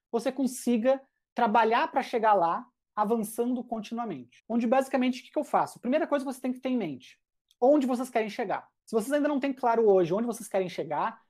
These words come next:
e aí não precisa ser, ah, onde eu quero chegar daqui a vinte anos. Pode ser daqui a um ano,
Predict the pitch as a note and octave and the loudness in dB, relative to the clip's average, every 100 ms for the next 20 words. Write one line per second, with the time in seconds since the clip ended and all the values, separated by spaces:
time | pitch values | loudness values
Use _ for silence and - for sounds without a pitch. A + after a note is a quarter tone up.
0 | - F#3+ B3+ C#4+ - D4 - A3+ A#3 C4+ | -2 2 2 0 -2 -2 2 4 4 4
1 | F#3 B2 - G3 G#3 F#3 F#3+ G#3+ G3+ F#3+ | 0 -4 -6 -4 0 0 0 -2 0 0
2 | A3 A3 D3 G#3 B3+ B3 G#3+ F#3+ D3+ B2+ | 0 -2 0 2 2 2 2 4 2 -6
3 | - A#3 - A3 E4+ - D4 F4+ D#4+ F#3+ | -12 -12 -6 -6 -6 -8 -4 -2 -2 -2
4 | E3+ G#3+ G3+ C3 | 0 0 -2 -8